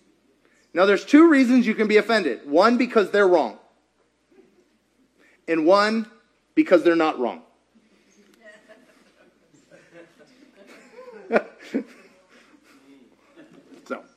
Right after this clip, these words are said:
all right. All right, so this is really one of my favorite stories in the Bible. And, um, and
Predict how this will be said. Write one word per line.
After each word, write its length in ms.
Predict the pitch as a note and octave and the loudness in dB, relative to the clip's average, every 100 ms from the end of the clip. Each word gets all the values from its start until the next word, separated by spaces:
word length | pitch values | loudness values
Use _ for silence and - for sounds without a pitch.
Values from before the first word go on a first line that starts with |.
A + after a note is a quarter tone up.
| _ | _
all 220 | F3 F3+ G#3 | -2 4 6
right. 180 | D3 - - - _ _ _ _ _ _ _ _ _ _ _ _ | 4 0 -16 -20 _ _ _ _ _ _ _ _ _ _ _ _
All 120 | F#3+ A3 | -2 2
right, 220 | F#3+ C#3+ | 2 2
so 140 | F#3+ | -4
this 320 | F3 C4+ C#4+ | -4 -2 -2
is 160 | C#4+ G3 | -2 -4
really 540 | E3+ F3+ B3 B3+ G#3+ F#3 | -8 -2 4 6 6 2
one 160 | F#3+ | -2
of 60 | G3+ | -2
my 100 | F3 | -4
favorite 480 | - - G#3 G3+ F3 | -4 -2 0 -2 -8
stories 320 | - E3 D3 | -2 -2 -2
in 80 | C#3 | -6
the 80 | |
Bible. 400 | B2 B2 A#2 A#2+ - _ - - _ _ | -6 -4 -4 -8 -10 _ -20 -20 _ _
And, 440 | F3 F#3 F#3 F#3 - | -2 0 0 0 -6
um, 500 | F3 E3 D3+ D3 C3+ - _ | -2 0 0 -2 -6 -14 _
and 380 | F3+ F3 F3 | 0 2 0